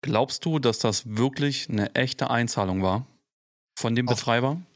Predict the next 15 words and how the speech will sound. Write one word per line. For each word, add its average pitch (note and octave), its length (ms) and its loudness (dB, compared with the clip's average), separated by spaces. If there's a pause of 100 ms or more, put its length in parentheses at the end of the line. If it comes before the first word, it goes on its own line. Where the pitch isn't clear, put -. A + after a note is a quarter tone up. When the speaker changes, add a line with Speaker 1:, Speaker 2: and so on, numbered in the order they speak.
(280)
Speaker 2:
Aufgrund A#2+ 720 -4
dessen, C#3 340 -4
was B2+ 180 -4
ich C3+ 180 -4
dort A#2+ 220 -6
gesehen B2+ 640 -6
habe, D#3 800 -2 (680)
ähm, G#2+ 440 -12
weil G2+ 160 -2
ich G#2 80 -4
das G2 120 -8
natürlich G2 300 -10
auch G2 160 -6
kontrolliert G#2 560 -6
habe, B2 560 -4